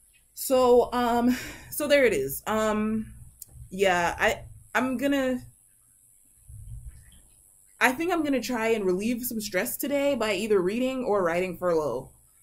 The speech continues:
um, and see if that helps me to feel less stressed out, because I just don't wanna approach Red Letter Law with this, like, ah, like, kind of mentality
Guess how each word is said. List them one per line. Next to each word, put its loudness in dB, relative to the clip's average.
um, 2
and -2
see 0
if 2
that 2
helps -2
me -2
to -4
feel -2
less -2
stressed -6
out, -6
because -4
I 0
just -4
don't 2
wanna 0
approach -2
Red -2
Letter 0
Law 2
with -4
this, -4
like, -6
ah, 4
like, 4
kind -2
of -2
mentality -2